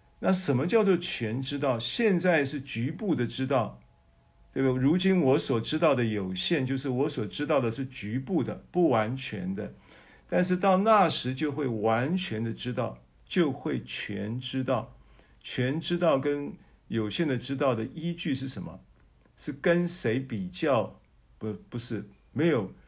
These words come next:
没有办法跟任何人比较，因为他只有一个参照点说，只有一个参照的依据说，只有一个，只-，只有一个可以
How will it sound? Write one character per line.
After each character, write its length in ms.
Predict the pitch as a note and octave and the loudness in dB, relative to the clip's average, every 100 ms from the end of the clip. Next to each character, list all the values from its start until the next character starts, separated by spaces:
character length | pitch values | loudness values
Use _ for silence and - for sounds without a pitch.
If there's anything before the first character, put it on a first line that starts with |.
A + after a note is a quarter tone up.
| _ | _
没 160 | - D3+ | -2 4
有 240 | F#3+ C3+ | 4 4
办 240 | C#3 F3+ C#3 | 2 2 2
法 140 | A2 | -2
跟 280 | G2+ C#3 D3+ | -2 -2 0
任 240 | G3 G3 | 2 2
何 160 | C3 A2+ | 0 -2
人 220 | G#2+ A2 | -2 -4
比 160 | G#2+ F2+ | -4 -8
较， 320 | - G#2 F#2 - - _ | -4 -4 -4 -14 -20 _
因 160 | - E3 | -2 2
为 100 | D#3 | 2
他 200 | C3 D3 | 0 -4
只 240 | - C3 | -4 -2
有 180 | D#3+ A#2 | 2 2
一 140 | G2 | 0
个 120 | B2 A2+ | -2 -4
参 400 | - C#3 C#3+ C3+ | -4 -4 -4 -2
照 240 | C3+ A2+ | 0 0
点 300 | G#2 F2+ E2+ | -2 -8 -8
说， 420 | - B2 A#2 A#2 - - _ | -6 -2 -2 -2 -12 -20 _
只 160 | - F3 | -2 2
有 160 | D3+ | 4
一 120 | A#2+ | 2
个 140 | C#3 C3 | 0 -2
参 460 | - - D3+ D3+ C#3+ | -2 -4 -4 -4 0
照 180 | E3 | 0
的 100 | A#2 | 0
依 280 | A2 C3+ C3+ | -2 -4 -8
据 280 | C3+ C#3 A#2+ | -6 -6 -4
说， 500 | - - B2+ B2 C3 - - - | -4 -2 0 0 -4 -18 -20 -20
只 220 | - C#3 | -8 0
有 200 | F3 C#3 | 4 4
一 160 | A#2 C#3+ | 2 -2
个， 300 | C#3 B2 G2 - _ - | 0 -2 -4 -14 _ -16
只-， 220 | C3 C3+ | -10 -8
只 200 | - E3+ | -4 0
有 140 | C#3 | 2
一 140 | A#2+ C3+ | 2 0
个 160 | C3+ | -2
可 340 | - - - D3 | -4 -4 0 2
以 300 | D3 G#2 | 2 -4